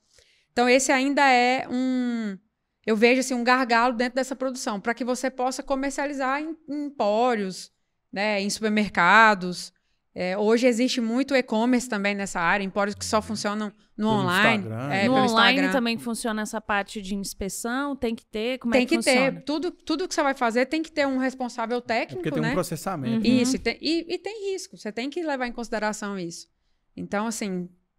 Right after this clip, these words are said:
Speaker 1: tudo tem que ter um, um padrão mínimo, né, de qualidade e tem que ter mesmo a legislação, alguém que vai... é, monitorar isso, a certi-, certificar que, que tá dentro do padrão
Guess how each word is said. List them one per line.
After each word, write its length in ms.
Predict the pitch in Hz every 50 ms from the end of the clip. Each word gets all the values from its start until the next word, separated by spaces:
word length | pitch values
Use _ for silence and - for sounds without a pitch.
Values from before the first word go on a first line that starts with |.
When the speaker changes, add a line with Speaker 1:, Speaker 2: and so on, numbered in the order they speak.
| _ _
Speaker 1:
tudo 220 | - 262 254 277 269
tem 160 | - 294 285
que 40 | 277
ter 140 | 285 294 277
um, 540 | 285 285 285 277 269 262 247 226 196 180 - _ _ _ _ _ _ _ -
um 120 | 226 240 220
padrão 600 | 226 269 262 269 226 214 220 220 233 262 330 330
mínimo, 460 | 262 240 240 285 359 370 320 262 220
né, 160 | 208 208 226
de 80 | 214 -
qualidade 720 | - 214 208 202 196 170 175 175 202 262 320 359 330 - _ _ _ _ _ _ _ _ - -
e 80 | 220
tem 220 | 220 - 269 320 359
que 100 | - -
ter 220 | - 285 285 302
mesmo 280 | 294 285 277 269 285 285
a 40 |
legislação, 580 | 285 277 285 277 262 285 285 285 - 262 240 254
alguém 300 | 269 269 254 262 269 311
que 100 | 302 311
vai... 540 | 285 294 294 302 294 277 277 262 233 196 - _ _ _ _ _ _ _ -
é, 640 | 175 185 196 190 185 180 175 175 170 165 160 160 156 _ _ _ _ -
monitorar 720 | 233 240 294 349 381 381 - 359 311 262 240 247 254 247 214
isso, 320 | 214 226 262 254 - 262
a 100 | 226 220
certi-, 500 | 220 - 294 320 277 - - - 247 - -
certificar 680 | 226 - 294 339 330 320 - - 277 277 - 254 277
que, 240 | 277 - 311 311 294 302 _ _
que 100 | - 294
tá 160 | - - 294 285
dentro 240 | 240 277 277 277
do 80 | 269 254
padrão 580 | - 302 285 277 226 220 233 247 262 294 302